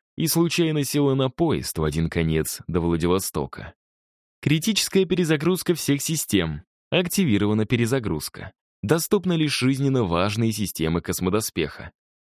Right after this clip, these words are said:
Внезапно проговорила Космо Алиса. Форковое дерьмо.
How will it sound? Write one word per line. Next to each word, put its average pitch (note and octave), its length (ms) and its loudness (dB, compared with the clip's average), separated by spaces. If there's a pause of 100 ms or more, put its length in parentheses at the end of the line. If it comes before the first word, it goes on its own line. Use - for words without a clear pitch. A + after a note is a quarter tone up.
Внезапно D#3+ 600 2
проговорила A#2+ 680 2
Космо D#2 460 -2
Алиса. D#2 500 -6 (200)
Форковое D#3 440 -2
дерьмо. C3 480 -2